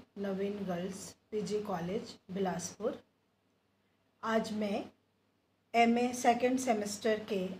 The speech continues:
अनिवार्य तृतीय प्रश्न पत्र आधुनिक छत्तीसगढ़ के अंतर्गत छत्तीसगढ़ में धार्मिक आस्थाएं शैव, वैष्णव, शाक्त, जैन एवं बौद्ध धर्म के विषय में चर्चा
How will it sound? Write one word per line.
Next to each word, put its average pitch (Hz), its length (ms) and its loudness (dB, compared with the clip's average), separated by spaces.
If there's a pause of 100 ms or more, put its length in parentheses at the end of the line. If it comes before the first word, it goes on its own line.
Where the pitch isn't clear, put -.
अनिवार्य 220 760 2 (220)
तृतीय 247 340 2
प्रश्न 202 400 -2
पत्र 202 460 -2 (420)
आधुनिक 247 640 2 (120)
छत्तीसगढ़ 226 680 2
के 226 200 2
अंतर्गत 196 800 0 (680)
छत्तीसगढ़ 240 680 2
में 214 320 -2 (380)
धार्मिक 226 760 2
आस्थाएं 202 680 0 (400)
शैव, 254 640 10
वैष्णव, 214 600 4
शाक्त, 226 640 2 (360)
जैन 247 480 8
एवं 226 380 2 (300)
बौद्ध 226 320 6
धर्म 214 340 0
के 208 180 2
विषय 196 360 0
में 208 320 -2 (260)
चर्चा 202 400 2